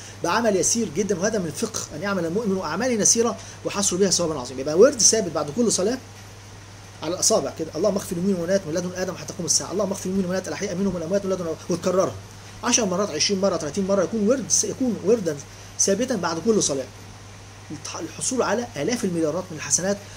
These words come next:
والحصول على كم عظيم جدا من المغفرة. وبالتالي يدعو لو، لكل، لو، لو أن كل م-، مؤمن فعل ذلك لدعا كل المؤمنين على وجه الأرض لإخوانهم، أو لدعت الأمة كلها بعضها لبعض،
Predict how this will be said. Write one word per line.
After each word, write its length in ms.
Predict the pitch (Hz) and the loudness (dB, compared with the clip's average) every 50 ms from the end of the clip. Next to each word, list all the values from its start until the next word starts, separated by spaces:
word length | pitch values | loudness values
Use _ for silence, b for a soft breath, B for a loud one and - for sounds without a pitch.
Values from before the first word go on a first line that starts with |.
| B B B - | B B B -8
والحصول 340 | 160 135 151 156 - 226 196 | -6 -4 -2 0 0 0 0
على 100 | 170 - | 0 0
كم 200 | 202 214 208 180 | 0 0 0 0
عظيم 240 | 147 151 160 180 | 0 0 -2 2
جدا 220 | 170 190 175 - 165 | 2 0 2 2 -2
من 120 | 160 160 | -2 -4
المغفرة. 320 | 147 131 - - - 143 - - - - - - - - - - - | -6 -6 -8 -10 -12 -14 -14 -16 -18 -18 -18 -18 -18 -18 -18 -12 -10
وبالتالي 400 | 156 123 - - 220 240 214 208 | -10 -10 -2 0 2 2 4 4
يدعو 240 | 202 262 240 220 185 | 2 4 2 0 -2
لو، 140 | 160 151 131 - - | -2 -4 -6 -6 -8
لكل، 220 | 147 135 - 269 269 | -10 -4 0 2 2
لو، 220 | 226 165 165 160 - B B B B - | 4 4 2 0 -2 B B B B -2
لو 100 | 175 196 | 0 2
أن 100 | 190 196 | 2 2
كل 260 | 196 - 269 277 262 | 2 2 4 4 6
م-، 120 | 240 202 196 - - - - | 4 4 0 -4 -10 -14 -10
مؤمن 340 | 175 - - 226 262 160 135 - - - - - - - - - - - - | -6 2 4 4 4 4 2 -4 -10 -14 -18 -18 -18 -18 -18 -18 -16 -2 2
فعل 220 | 214 220 220 214 | 2 4 6 6
ذلك 340 | 190 170 233 262 262 269 262 - - | 6 6 4 4 4 2 0 -2 -2
لدعا 340 | - - 190 247 254 214 - | -2 2 2 2 2 2 0
كل 400 | - - 277 294 254 254 247 214 196 - | 2 2 4 4 4 4 2 0 -2 -2
المؤمنين 580 | 165 185 196 208 208 190 214 233 269 277 262 214 | 0 2 2 2 2 2 2 2 2 2 0 -2
على 180 | - 147 175 214 | 0 2 4 4
وجه 160 | 254 202 208 | 6 6 6
الأرض 240 | 202 214 247 220 180 170 156 170 - - - - - - - - - - - - - - - - | 6 6 4 2 0 -4 -10 -12 -12 -14 -16 -16 -16 -18 -16 -16 -18 -18 -18 -18 -18 -16 -4 2
لإخوانهم، 540 | 202 190 - - 208 202 214 233 196 143 123 - | 4 4 6 6 6 6 8 6 4 2 0 0
أو 100 | 156 165 | 2 2
لدعت 300 | 185 185 254 247 202 - | 4 4 4 2 2 0
الأمة 380 | 202 202 240 247 226 196 190 190 185 | 2 2 2 2 2 2 0 0 2
كلها 460 | 190 202 202 240 247 226 240 240 240 - - - - - - - - 185 | 2 4 4 4 4 4 2 2 0 -4 -12 -16 -16 -16 -16 -8 0 2
بعضها 320 | 185 185 190 220 208 196 | 2 4 6 6 6 6
لبعض، 240 | 175 156 156 123 | 6 4 2 -2